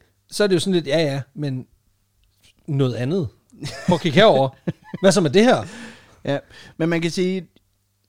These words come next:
Speaker 2: det kan man tilgive pressen i gamle dage, at du havde ikke den
Speaker 1: Ja, fordi de
Speaker 2: samme,
Speaker 1: var snart dumme, og de
Speaker 2: øh,
Speaker 1: havde ikke samme mængde af
Speaker 2: ja.
Speaker 1: informationsgivning.
Speaker 2: Dengang, der var det mere sådan, "Jeg har set en mand med ni ben." "Nå, det tror jeg ikke på."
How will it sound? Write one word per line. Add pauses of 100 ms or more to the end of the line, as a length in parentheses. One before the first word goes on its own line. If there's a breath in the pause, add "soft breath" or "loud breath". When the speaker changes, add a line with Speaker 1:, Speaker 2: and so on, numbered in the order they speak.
(680)
Speaker 2:
det
kan
man
tilgive
pressen
i
gamle
dage,
at
du
havde
ikke
den
Speaker 1:
Ja,
fordi
de
Speaker 2:
samme,
Speaker 1:
var
snart
dumme,
og
de
Speaker 2:
øh,
Speaker 1:
havde
ikke
samme
mængde
af
Speaker 2:
ja.
Speaker 1:
informationsgivning.
Speaker 2:
Dengang,
der
var
det
mere
sådan,
"Jeg
har
set
en
mand
med
ni
ben." (200)
"Nå, (220)
det
tror
jeg
ikke
på."